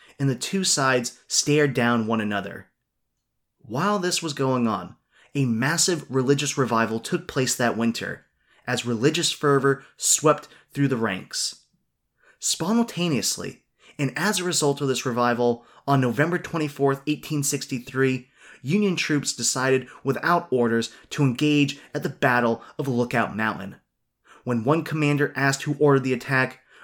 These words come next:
another officer responded, "No one, sir.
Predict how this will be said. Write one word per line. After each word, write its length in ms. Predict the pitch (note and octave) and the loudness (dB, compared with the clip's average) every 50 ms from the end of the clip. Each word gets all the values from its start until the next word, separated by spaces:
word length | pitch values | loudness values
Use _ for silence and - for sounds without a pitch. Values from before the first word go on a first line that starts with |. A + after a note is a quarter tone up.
| - - | -4 -2
another 380 | E3 D#3+ D#3 D3+ C#3+ D3 C#3 | 0 2 4 4 6 6 6
officer 420 | C3 B2+ B2 - A#2 - C3+ B2+ B2 | 4 2 0 -2 -4 -4 -2 0 0
responded, 600 | A#2+ A#2 - - C3 A#2+ A#2+ A#2+ A#2+ A#2+ A2 - _ _ _ _ _ _ _ _ _ - | 0 0 0 0 2 2 2 2 2 0 -2 -6 _ _ _ _ _ _ _ _ _ -2
"No 160 | A#2 C3+ C#3 | 0 2 2
one, 220 | B2+ A#2+ A2 G#2+ | 4 2 2 2
sir. 420 | G2+ - - A2+ A2+ A2 A2 - | 0 0 0 0 0 0 -2 -4